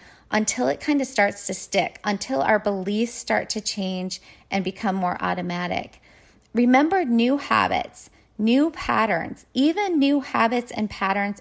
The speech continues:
of thought need to be repeated. And it's also the same for forgiveness work. If we are using it to create healthier, better relationships with ourselves or others,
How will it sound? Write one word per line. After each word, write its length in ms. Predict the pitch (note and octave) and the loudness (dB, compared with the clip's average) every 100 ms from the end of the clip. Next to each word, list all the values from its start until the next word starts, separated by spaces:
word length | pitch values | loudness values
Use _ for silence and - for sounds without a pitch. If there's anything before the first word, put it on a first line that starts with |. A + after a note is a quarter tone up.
| - | -6
of 140 | E3+ - | -8 -6
thought 640 | - E3 F3 C#4+ - - - _ - _ _ | -2 0 0 -2 -4 -10 -10 _ -20 _ _
need 280 | G#3 G#3 A3 | -2 0 0
to 120 | - | -2
be 180 | G3 G3+ | -4 -4
repeated. 760 | F#3+ F3+ - - F#3 - - - - _ _ _ _ - | -2 -4 -6 -8 -6 -4 -6 -8 -20 _ _ _ _ 0
And 140 | A3+ | 2
it's 180 | A3+ - - | 0 -2 0
also 360 | A3 B3 - | 0 0 -2
the 140 | C4 A#3+ | -2 -4
same 340 | - A3 G#3 | -2 -2 -2
for 160 | G#3 G3+ | -4 -6
forgiveness 680 | - F3+ F#3 F#3 F#3 F3 - | -6 -4 -2 -2 -4 -8 -6
work. 280 | - - - | -8 -8 -8
If 160 | G#3 | -6
we 140 | G#3+ A3 | -2 0
are 100 | G3+ | -2
using 480 | F3+ G3+ G3+ A#3 | -4 -6 -2 0
it 300 | A#3 A#3+ - | 2 0 -4
to 100 | - | -8
create 560 | A3+ - G3 F#3 F#3 - _ _ _ | -10 -4 -2 0 -2 -6 _ _ _
healthier, 520 | A#3+ B3 C4 C4 B3+ | 0 0 2 0 0
better 320 | B3 G#3+ G#3+ | 2 2 2
relationships 720 | G#3+ F#3 F3+ - G#3 A3+ - | 0 0 -2 -2 -2 -4 -4
with 140 | G3+ G3 | -4 -2
ourselves 420 | F3+ - F#3 G3+ | -2 0 0 0
or 80 | - | -2
others, 420 | G3 F3+ E3+ - | -2 -2 -4 -8